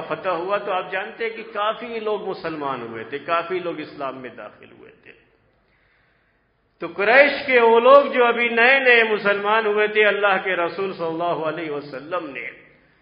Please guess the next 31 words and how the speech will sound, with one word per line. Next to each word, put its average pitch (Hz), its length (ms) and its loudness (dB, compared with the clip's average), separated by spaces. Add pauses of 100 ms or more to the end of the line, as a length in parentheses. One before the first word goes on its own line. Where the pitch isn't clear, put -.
(380)
ये 123 180 -8
माले 135 400 -2
गनीमत 147 500 -6
उनके 131 320 -10
दरमियान 120 600 -10
तकसीम 123 600 -18
कर 107 140 -20 (140)
दिया। 101 300 -18 (1200)
जो 139 280 -4
माले 139 440 -2 (120)
गनीमत 170 500 4 (840)
अल्लाह 151 420 0
और 180 160 4
उसके 175 340 -2
रसूल 196 480 0
का 175 180 4
हिस्सा 180 440 4
था, 247 220 8 (460)
अल्लाह 202 460 4
के 196 200 4
रसूल 202 400 2
सल्लल्लाहु 190 540 4
अलैहि 208 280 6
वसल्लम 226 520 2
ने 240 160 4
ये 240 220 6
माले 226 400 4
गनीमत 247 420 2 (100)
तकसीम 247 440 -6
कर 214 180 0
दिया। 220 260 0